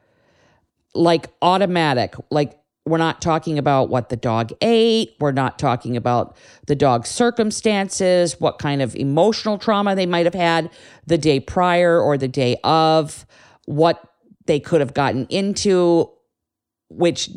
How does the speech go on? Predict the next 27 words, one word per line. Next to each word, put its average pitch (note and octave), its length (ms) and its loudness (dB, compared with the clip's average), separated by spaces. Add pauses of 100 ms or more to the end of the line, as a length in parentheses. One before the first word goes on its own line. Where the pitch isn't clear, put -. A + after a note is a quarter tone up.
(100)
doesn't F3 400 -2
necessarily D#3 920 0
equate D#3 460 -2
to C#3+ 440 -2 (440)
bacteria. F3+ 920 0 (800)
Uh, - 120 -2
Flagyl A3+ 840 0
and F3+ 180 0
metronidazole D3+ 1400 0 (200)
can D3+ 540 0
turn F#3 280 -4
on D3+ 300 -2
inflammation D3+ 800 -2
markers B2+ 760 -2 (500)
in D#3 160 2
the D3 60 0
body, C#3 720 0
and C#3 180 -2
that D#3 320 0
really D3 300 0
wants, C3 480 -6
you D#3 100 0
know, D3 100 0
you C#3 160 0
really F3+ 200 2
want D3 180 0
to C#3 80 0